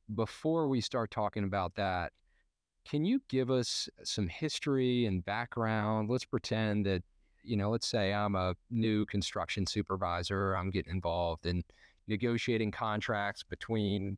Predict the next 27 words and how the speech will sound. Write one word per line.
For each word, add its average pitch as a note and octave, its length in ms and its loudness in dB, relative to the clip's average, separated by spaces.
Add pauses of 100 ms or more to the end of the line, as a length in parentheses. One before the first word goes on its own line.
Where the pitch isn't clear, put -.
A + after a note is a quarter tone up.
(100)
you C#2+ 100 -12
know, D#2+ 140 -8
general A2+ 420 0
contractors, G#2 1120 -2 (480)
and F#2 260 0
we G2 200 2
have, F2+ 500 -2 (180)
um, E2+ 460 -2
you G#2 100 -4
know, F2+ 140 0
subs, G#2+ 720 0
and F#2+ 200 0 (120)
just F#3+ 200 -4 (120)
give B3+ 140 0
us - 160 -2
a C#3+ 40 -2
sense B2+ 420 0
of F#2+ 140 0
what F#2+ 400 0
these A2 360 2
are F#2 440 0 (400)
and - 180 0
some D3 260 0
of C#3+ 60 0
the A#2 60 2
history A2 560 0
about F#2+ 440 0